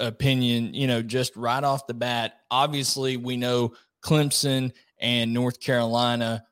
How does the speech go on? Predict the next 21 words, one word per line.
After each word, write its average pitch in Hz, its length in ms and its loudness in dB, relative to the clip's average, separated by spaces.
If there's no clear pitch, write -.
are 107 460 0
the 120 100 -6
two 135 220 2
teams 131 360 -2
that 117 100 -2
are 110 40 -4
kind 131 220 -4
of 113 140 -6
favored, 123 480 -2
uh, 104 360 2
to, 113 440 2
you 139 100 -4
know, 127 220 0
end 143 260 2
up 127 400 0
playing 135 280 2
each 123 220 0
other 120 340 2
in 123 340 -2
the 117 400 -2
conference 123 600 -4